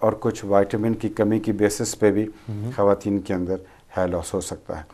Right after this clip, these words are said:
Speaker 2: अब, और इसके बाद हम बात करेंगे जनाब, ख़वातीन में जो, जो हार्मोनल इम्बैलेंस होता है एक सर्टेन एज के ऊपर, उसके ऊपर भी बात करेंगे। एक कॉल ले लेते हैं। हेलो, अस्सलाम वालेकुम।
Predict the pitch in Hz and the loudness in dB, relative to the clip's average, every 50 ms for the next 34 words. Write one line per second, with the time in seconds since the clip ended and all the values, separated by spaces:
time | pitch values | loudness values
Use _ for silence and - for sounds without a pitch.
0 | - - - - 127 127 - 127 127 123 - - 165 165 165 165 170 156 147 151 | -6 -2 0 0 0 2 2 0 0 2 0 2 4 6 6 6 6 6 8 6
1 | 151 - - 156 156 156 156 151 143 160 160 156 - 143 127 123 123 143 147 147 | 6 6 4 2 2 2 2 0 2 2 0 2 2 2 2 2 0 -4 -8 -10
2 | 147 135 - - - - 95 107 110 110 87 104 104 110 127 147 160 165 151 143 | -8 -8 -8 -10 -8 -8 -8 -6 -4 -4 -2 -2 -2 -2 -2 -4 -4 -4 -4 -2
3 | 131 123 117 123 127 123 117 127 107 92 107 101 101 104 104 - - 113 107 117 | 0 0 0 0 -2 -4 -8 -10 -10 -8 -8 -6 -6 -6 -6 -6 -6 -6 -6 -4
4 | 117 113 110 107 104 - - 90 - 117 113 - - 147 127 139 143 143 135 120 | -4 -4 -4 -6 -6 -8 -6 0 2 2 2 2 0 -2 -2 -2 0 2 6 6
5 | 120 117 - 135 123 135 139 135 127 - - 127 139 143 139 127 165 160 151 151 | 6 6 4 2 0 2 2 0 2 4 4 4 4 4 2 0 0 0 0 0
6 | 147 - 156 147 123 98 85 87 85 | 0 0 0 2 2 0 -2 -4 -6